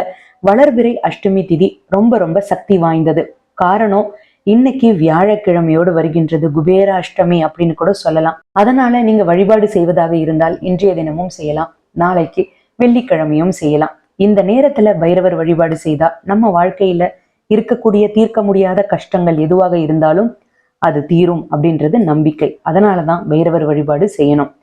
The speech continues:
முன்னேற்றத்திற்கு தேவையான எந்த ஒரு வேண்டுதலாக இருந்தாலும் நீங்க பைரவர் கிட்ட வைக்கலாம். நல்ல வேலை கிடைப்பதற்கு, நல்ல தொழில் கிடைப்பதற்கு, செய்யும் தொழில்ல லாபம் அதிகமாக கிடைப்பதற்கு, குடும்பம்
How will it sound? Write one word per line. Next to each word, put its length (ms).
முன்னேற்றத்திற்கு 760
தேவையான 580
எந்த 300
ஒரு 160
வேண்டுதலாக 600
இருந்தாலும் 520
நீங்க 240
பைரவர் 460
கிட்ட 160
வைக்கலாம். 420
நல்ல 280
வேலை 280
கிடைப்பதற்கு, 680
நல்ல 240
தொழில் 340
கிடைப்பதற்கு, 720
செய்யும் 340
தொழில்ல 400
லாபம் 440
அதிகமாக 480
கிடைப்பதற்கு, 640
குடும்பம் 460